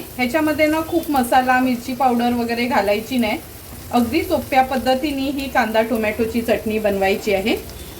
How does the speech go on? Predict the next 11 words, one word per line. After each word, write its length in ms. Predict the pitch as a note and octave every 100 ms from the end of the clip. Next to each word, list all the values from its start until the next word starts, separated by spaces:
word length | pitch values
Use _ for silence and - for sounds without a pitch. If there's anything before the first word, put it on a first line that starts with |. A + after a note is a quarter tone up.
| - - - - A3+
आता 200 | A3+ B3+
हे 180 | D#4+
दोन 340 | E4+ D#4+ C#4 D4+ - - -
मोठे 420 | B3 A#3+ D4+ D4 D4
टोमॅटो 360 | C4 B3 B3
आपण 280 | B3+ B3+ C4+
घेतले 380 | D4+ C4 B3+ A3+
चिरून, 360 | - A#3 G#3 B3+
ते 100 | A#3
ॲड 140 | G#3 G3+ A3
करूया. 340 | G3+ G#3